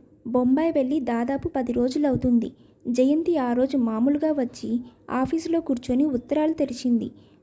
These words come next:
ఉత్తరాలన్నిటితో పాటు తన పేరు మీద ప్రత్యేకంగా ఓ కవర్ ఉంది. అవసరమైన పనులేమైనా ఉంటే వాటికి అనుగుణంగా ఏ ఏ చర్యలు తీసుకోవాలో సూచిస్తూ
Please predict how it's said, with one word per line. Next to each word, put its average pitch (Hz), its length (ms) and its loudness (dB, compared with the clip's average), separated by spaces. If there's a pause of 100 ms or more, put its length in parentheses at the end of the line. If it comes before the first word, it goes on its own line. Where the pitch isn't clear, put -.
ఉత్తరాలన్నిటితో 294 920 0
పాటు 233 520 -2 (400)
తన 320 100 2
పేరు 277 300 2
మీద 339 120 0
ప్రత్యేకంగా 302 840 -2
ఓ 320 80 0
కవర్ 240 360 0
ఉంది. 247 280 2 (420)
అవసరమైన 330 520 0
పనులేమైనా 285 720 2
ఉంటే 233 440 -2 (360)
వాటికి 285 340 -2
అనుగుణంగా 302 460 2
ఏ 247 320 2
ఏ 294 40 0
చర్యలు 294 380 0
తీసుకోవాలో 269 720 -2
సూచిస్తూ 240 680 -2